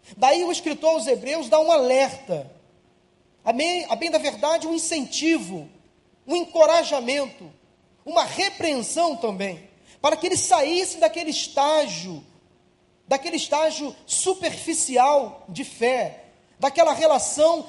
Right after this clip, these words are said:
superficial com Cristo. Eles deveriam atingir águas mais profundas em um relacionamento com Deus. Por quê? Por quê? O cristão precisa crescer e amadurecer.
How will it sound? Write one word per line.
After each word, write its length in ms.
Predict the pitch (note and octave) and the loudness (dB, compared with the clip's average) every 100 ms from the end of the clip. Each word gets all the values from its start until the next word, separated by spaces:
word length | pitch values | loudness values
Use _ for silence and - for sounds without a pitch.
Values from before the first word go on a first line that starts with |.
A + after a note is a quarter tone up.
| - | -8
superficial 1120 | - - F#4 F#4 D#4+ - E4 - C4 D#4 D#4 | -6 0 -2 -2 -6 -6 -8 0 2 4 2
com 200 | D4 B3 | -4 -6
Cristo. 560 | B3 D4+ D#4 - - - _ _ _ _ _ _ - | -6 -6 -6 -10 -16 -20 _ _ _ _ _ _ -12
Eles 180 | C#4 D#4+ | -8 -6
deveriam 640 | D#4+ C#4 C#4 F4 F#4 D#4+ - | -6 -4 -2 0 0 -2 2
atingir 540 | E4 E4 D#4 A3 E4+ | 0 2 -4 -2 2
águas 360 | D#4 D#4+ D#4+ B3+ | 2 4 4 4
mais 280 | C#4 E4 - | 0 0 -2
profundas 960 | - D4 - - F4 F4+ A#3 E3+ D3 - - | -6 -8 -8 -6 -2 -2 -4 -8 -10 -16 -10
em 140 | B3+ D4+ | -6 -4
um 60 | |
relacionamento 760 | B3+ C4 B3 C4+ B3+ A3+ A#3+ A#3 | -2 0 -2 -2 -2 0 0 -2
com 220 | - G3+ | -6 -6
Deus. 500 | D#3+ C#3+ C3 - - _ _ _ _ _ _ - | -4 -8 -12 -20 -20 _ _ _ _ _ _ -2
Por 240 | - - | -2 -2
quê? 400 | - C4 D#3+ C3 - _ _ _ _ _ _ | -4 -2 -2 -6 -20 _ _ _ _ _ _
Por 220 | E4 - | -10 -8
quê? 360 | C4+ A#3+ D#3 - _ _ _ _ _ _ - | -6 -6 -6 -12 _ _ _ _ _ _ -12
O 100 | C#4+ | -6
cristão 500 | D4+ A#3+ - C4+ C4+ | -4 -6 0 0 0
precisa 500 | B3 - C4+ A#3 B3 | -8 -10 -10 -8 -6
crescer 560 | C4 G#3 - A#3+ A#3+ | -4 -4 -4 -4 -4
e 80 | G#3 | 0
amadurecer. 720 | G3 F#3 F3 E3 D#3 - C3 | 0 0 -2 -6 -8 -12 -16